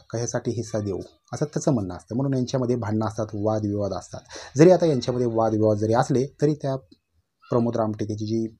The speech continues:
पत्नी आहे, जिचं नाव असतं रोजा, रोजा रामटेके, ही यांच्या घरी जाणं येणं करत असते, चौघींच्या घरी जाणं येणं करत असते. त्यांना म्हणत असते, "हे बघा,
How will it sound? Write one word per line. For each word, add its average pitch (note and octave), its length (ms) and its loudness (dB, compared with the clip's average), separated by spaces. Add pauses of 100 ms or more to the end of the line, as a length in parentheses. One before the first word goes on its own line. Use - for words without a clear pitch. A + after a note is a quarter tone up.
पत्नी B2+ 280 0
आहे, F#2 260 -6
जिचं A2 220 -6
नाव A#2+ 100 -2
असतं D#3 440 -6
रोजा, A#2 320 8 (380)
रोजा A#2+ 340 4
रामटेके, A#2+ 480 0 (560)
ही D#3 200 6
यांच्या C#3 260 2
घरी C3 220 2 (400)
जाणं A#2 160 2
येणं A#2 160 0
करत A2+ 260 -2
असते, A2+ 200 -2
चौघींच्या A#2+ 460 2
घरी B2+ 140 0
जाणं B2 240 -2 (140)
येणं A#2+ 220 0
करत A#2+ 220 -2
असते. A#2 200 -4
त्यांना B2 220 0
म्हणत C3+ 220 2
असते, B2 160 0
"हे B2+ 80 2
बघा, A2 160 2